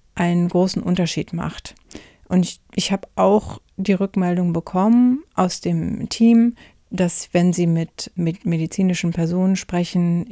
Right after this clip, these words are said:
aus Krankenhäusern, weil da haben wir ja vorhin drüber gesprochen, dass das Problem ist, dass die Leute nicht mehr erreicht werden können oder nicht mehr so betreut werden können. Dennoch ist es so, dass viele Menschen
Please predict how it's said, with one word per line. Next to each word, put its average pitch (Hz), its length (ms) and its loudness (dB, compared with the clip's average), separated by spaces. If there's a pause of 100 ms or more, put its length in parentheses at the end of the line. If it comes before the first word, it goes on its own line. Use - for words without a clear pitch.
aus - 280 -6
Krankenhäusern, 196 920 2 (380)
weil 170 400 2
da 165 100 -2
haben 170 140 2
wir 170 80 4
ja 160 60 2
vorhin 170 300 2
drüber 160 240 2
gesprochen, 170 520 -2 (440)
dass 170 220 -2
das 170 140 -4
Problem 170 520 0
ist, 175 340 -4
dass 170 140 -2
die 175 100 -2
Leute 165 260 0
nicht 165 160 -2
mehr 156 100 -2
erreicht 165 300 -4
werden 170 240 0
können 170 260 -2
oder 160 180 0
nicht 165 180 -4
mehr 165 100 0
so 160 100 -2
betreut 175 440 -2
werden 185 260 0
können. 180 320 0 (520)
Dennoch 185 360 4
ist - 200 -4
es 175 180 -2
so, 175 320 2
dass 165 260 -2
viele 175 300 2
Menschen 170 540 0